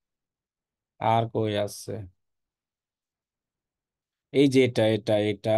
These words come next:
আমরা খুঁজতেছিলাম, রাইট। এই যে Facebook বিজনেস সুইট, এই লেখাটা আমি খুঁজতেছিলাম, এটা আমার দরকার। এখানে ক্লিক করলে আমি একদম মেটা বিজনেসে আসবো পারফেক্টলি ভাবে, তাছাড়া আসলে আসা যায় না, আগে আসতো। আচ্ছা ভাইয়ের এখন বিজনেস ম্যানেজার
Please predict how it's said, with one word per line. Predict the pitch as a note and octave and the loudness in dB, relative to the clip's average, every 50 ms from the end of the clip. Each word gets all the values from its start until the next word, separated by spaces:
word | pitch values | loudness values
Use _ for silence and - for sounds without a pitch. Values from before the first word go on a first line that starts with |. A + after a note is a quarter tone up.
| A2 G#2+ G#2 | 0 0 -2
আমরা | G2+ G2+ G2+ G#2 - - | -4 -6 -8 -10 -10 -10
খুঁজতেছিলাম, | - G#2 G#2 G2+ G2+ G2+ - - G2 G2 F#2+ F#2+ G2+ | -12 -10 -8 -8 -8 -8 -6 -6 -6 -8 -6 -6 -4
রাইট। | G2 F#2+ F#2+ F#2 - - - _ _ _ _ - | -4 -4 -6 -8 -12 -18 -20 _ _ _ _ -4
এই | A2+ A#2 G#2 G#2+ | -2 -2 -2 -2
যে | G2+ G2+ G2 - | -4 -6 -4 0
Facebook | B2 A#2+ A2+ A2+ A#2 C#3+ D3 C3 A2+ | 0 0 2 2 0 0 -2 0 -2
বিজনেস | A#2+ A2+ G#2+ A2+ A2 G#2 - - | -2 -2 -2 -4 -4 -6 -6 -8
সুইট, | - G#2 G2 F#2 - | -10 -10 -8 -2 0
এই | B2 B2+ B2 | 0 2 2
লেখাটা | A#2 A2 A2+ A#2 B2 A#2 | 2 0 0 0 -2 -2
আমি | A2+ A2 G#2 | -2 -4 -6
খুঁজতেছিলাম, | A2 G#2 G2+ G#2 G#2 - G#2 G2+ G2+ - B2+ | -8 -10 -10 -10 -10 -10 -10 -12 -8 -2 -2
এটা | C#3+ C#3+ D3 C3+ | 2 2 2 0
আমার | B2 B2 A2+ G2+ A2 | 2 0 -2 -2 -4
দরকার। | G#2 G2 F#2+ - G2 - - _ _ _ _ _ _ _ _ _ _ _ - C3+ | -6 -8 -8 -12 -12 -12 -14 _ _ _ _ _ _ _ _ _ _ _ -2 0
এখানে | C3+ D#3+ E3 E3+ E3+ | 0 0 0 0 0
ক্লিক | E3 E3+ F3 E3 E3+ - | 0 0 0 0 0 0
করলে | F#3 F#3 G#3 A#3 A3 E3+ | 0 2 4 4 4 4
আমি | D3+ D3 D3 C#3 | 4 2 2 0
একদম | C3 C3 D3 E3 E3 C#3+ | 0 -2 -4 0 0 0
মেটা | C3 B2 B2+ B2 B2+ | 0 0 0 -2 -2
বিজনেসে | B2 A#2 A#2+ A#2+ A#2 - A2+ G2+ G2+ | -2 -4 -4 -6 -6 -6 -8 -6 -6
আসবো | G2 F#2+ G2 G2+ F#2+ - _ _ _ _ _ | -10 -10 -12 -12 -12 -14 _ _ _ _ _
পারফেক্টলি | B2 A#2+ A#2 - - A#2 B2 - A#2 A2+ G#2+ | -2 -2 -2 -2 -6 -6 -4 -4 -4 -2 -2
ভাবে, | G2+ G2 G2 G2+ A2 | -2 -4 -4 -2 -2
তাছাড়া | A#2 A#2 - C3+ B2+ C3 B2 | -2 0 0 0 2 2 2
আসলে | A#2+ B2+ B2+ B2 B2 B2 - _ _ _ _ _ _ _ A#2 | 0 0 -2 -2 -4 -4 -6 _ _ _ _ _ _ _ -8
আসা | A#2 A2+ B2+ B2 | -4 -4 -4 -2
যায় | B2 A#2+ | -2 -2
না, | A#2+ A2+ | -2 -2
আগে | G#2+ G#2+ G2+ G2+ | -2 -4 -4 -6
আসতো। | G2+ - _ G2+ G2 - _ _ _ _ _ _ _ | -6 -10 _ -16 -16 -16 _ _ _ _ _ _ _
আচ্ছা | C3 B2+ C#3 B2+ A#2+ | -4 -2 0 2 4
ভাইয়ের | C3 D3+ E3 E3+ E3+ E3+ | 4 4 4 4 4 2
এখন | D#3 F3+ F3 D3+ C#3+ D3+ D3+ C#3 | 2 2 2 4 4 2 2 2
বিজনেস | C#3 C3+ C3 C#3 D3 C#3 | 0 0 2 0 -2 -2
ম্যানেজার | D3 C#3+ C#3+ D3 C#3+ | -2 -4 -2 0 0